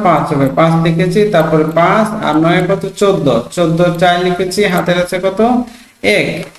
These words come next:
হাতের এক এখন যাবে আমাদের এই নয় এর সাথে, নয় আর একে দশের শূন্য, আবারও হাতের আছে এক। এই এক যাবে তিনের সাথে,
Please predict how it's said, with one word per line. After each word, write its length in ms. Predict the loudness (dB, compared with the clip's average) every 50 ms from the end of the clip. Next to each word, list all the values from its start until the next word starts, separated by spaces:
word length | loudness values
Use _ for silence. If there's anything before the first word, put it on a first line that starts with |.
| _ _ _ -2
হাতের 280 | -2 0 0 0 0 2 2 0
এক 60 | 0 -2 -4 -6 -4 -2 0
এখন 220 | 0 2 0 0 2 2 2
যাবে 240 | 2 2 2 2 2 2 2 2
আমাদের 280 | 2 2 2 2 0 0 2 2
এই 60 | 4 4
নয় 140 | 4 4 4
এর 60 | 4 2
সাথে, 160 | 2 2 2 2 4
নয় 140 | 4 4 4 2
আর 60 | 2 0
একে 160 | 0 0 0 0 2 0
দশের 340 | 0 0 0 0 0 -2 -2 -4 -8 -12 -20 _ _ -14 -10 -2
শূন্য, 280 | 0 2 2 4 4 2 2 2 2
আবারও 260 | 2 2 2 2 2 0 0
হাতের 240 | -2 0 0 0 0 0
আছে 160 | 0 0 -2 -2
এক। 80 | -2 -4 -6 -10 -14 -20 -20 -20 _ -6 -2 0
এই 40 | 2 2
এক 80 | 2 0 0
যাবে 180 | 0 2 2 2 0 2
তিনের 240 | 2 2 2 2 0 0
সাথে, 200 | -2 0 0